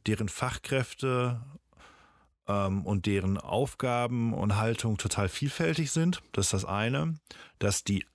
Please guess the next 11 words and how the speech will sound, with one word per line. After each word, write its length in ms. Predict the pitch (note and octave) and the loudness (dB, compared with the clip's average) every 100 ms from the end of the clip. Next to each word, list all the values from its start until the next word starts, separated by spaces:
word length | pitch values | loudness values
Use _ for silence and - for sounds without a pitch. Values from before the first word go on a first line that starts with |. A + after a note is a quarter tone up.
| - | -2
Arbeitsfelder, 840 | A2+ C3 D3 D3+ - D#3 D#3 D3+ | 0 0 0 -2 -4 0 0 0
in 140 | C3+ C3+ | 0 0
denen 220 | C3+ C#3 | 2 2
sie 100 | C#3 | 2
sich 240 | C3 C#3 | 2 0
bewegen, 640 | - B2 C3 C3 C#3+ C#3+ C#3 - - | 0 0 2 2 2 2 -2 -8 -20
vielfältig 760 | - - - D3+ C#3+ D3 C3 B2 | -16 -8 0 0 2 2 2 0
sind 160 | C3 B2+ | 0 2
und 240 | G#2+ F#2+ | 0 0
komplexer 840 | - F#2+ - A2 B2 - E3 D#3 | -2 -2 -4 -4 -2 -2 0 0
werden. 460 | D#3+ E3 E3 F#3 | 0 0 0 -4